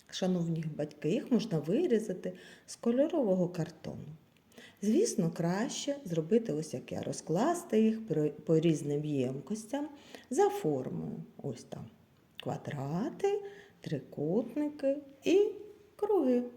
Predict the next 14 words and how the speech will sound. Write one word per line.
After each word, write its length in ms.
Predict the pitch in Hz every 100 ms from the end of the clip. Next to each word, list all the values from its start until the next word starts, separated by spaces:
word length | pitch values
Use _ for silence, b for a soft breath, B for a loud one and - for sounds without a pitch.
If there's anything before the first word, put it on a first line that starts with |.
| - - - _ _ _ _ _ b b b b -
Найпростіше, 920 | 220 226 220 202 208 - 440 - 285
що 220 | - 240
ми 140 | 233 190
можемо 400 | 180 185 165 165
зробити, 520 | 165 151 131 143 277
наприклад, 580 | 415 415 427 - 180 180
ялинку. 580 | 147 147 165 165 170 196 - -
Ми 160 | 170
взяли 420 | 135 147 151 147 147 -
три 380 | 185 165 135 - - - - - -
трикутничка 1040 | - 214 214 147 139 - 170 - - 220 233 - - -
і 180 | 415 440 -
викладаємо 920 | 202 214 180 175 147 139 147 165 240 -
один, 800 | 392 302 175 170 156 170 220